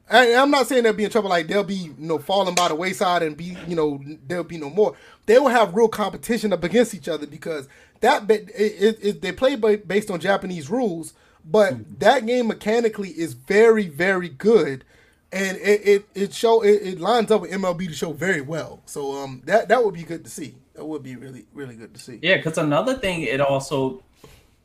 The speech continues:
Speaker 2: uh, introduces when you have these multiple sim games is that you'll get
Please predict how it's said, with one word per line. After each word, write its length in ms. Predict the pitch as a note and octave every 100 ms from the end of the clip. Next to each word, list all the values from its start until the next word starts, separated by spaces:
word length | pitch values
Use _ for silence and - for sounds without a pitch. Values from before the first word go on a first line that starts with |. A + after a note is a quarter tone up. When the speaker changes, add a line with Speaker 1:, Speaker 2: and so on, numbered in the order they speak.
| - C3
Speaker 2:
uh, 320 | C3 B2+ A2+ _ -
introduces 840 | C#3 C3+ C3 C3+ C3 C3 C3+ B2 C3+
when 120 | C3
you 180 | C3+ C3
have 300 | C#3+ C#3+ C#3+
these 180 | B2+
multiple 480 | C3 C3 C3 - A#2+
sim 340 | A#2+ C#3+ F3 E3+
games 480 | B2+ A#2+ A#2+ A#2 - - -
is 180 | C3 -
that 340 | C3 B2 A#2 - _ _ _
you'll 240 | C#3 D#3 C#3+
get 520 | D3+ C#3+ C#3 -